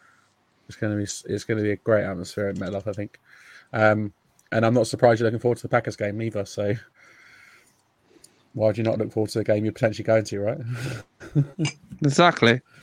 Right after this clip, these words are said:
Speaker 1: Are there, are there any of them you think, you really sort of think, "Mm, we're probably not gonna win that one"?
Speaker 2: No, I'd always back our lads. Obviously, your divisional games,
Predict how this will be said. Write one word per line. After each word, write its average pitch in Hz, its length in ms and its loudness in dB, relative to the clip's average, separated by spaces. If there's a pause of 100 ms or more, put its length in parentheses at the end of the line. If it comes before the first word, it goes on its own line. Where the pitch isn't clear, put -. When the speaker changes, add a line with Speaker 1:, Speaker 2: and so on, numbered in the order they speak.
(1500)
Speaker 1:
Are 131 80 2
there, 147 200 4
are 131 60 6
there 143 180 4
any 143 180 6
of 123 60 2
them 117 160 -2
you 117 80 -2
think, 113 220 -6
you 117 200 -4
really 113 180 0
sort 104 180 -4
of 110 60 -8
think, - 260 -4
"Mm, 110 300 -6
we're 107 180 -4
probably 110 300 -2
not 101 160 -6
gonna 104 180 -6
win 104 180 -4
that 101 140 -10
one"? 95 220 -14 (2500)
Speaker 2:
No, 214 400 8
I'd 202 160 6
always 185 220 2
back - 280 0
our 139 120 2
lads. 143 440 -4
Obviously, 147 760 -6
your 143 200 -4
divisional 135 460 -6
games, 127 540 -8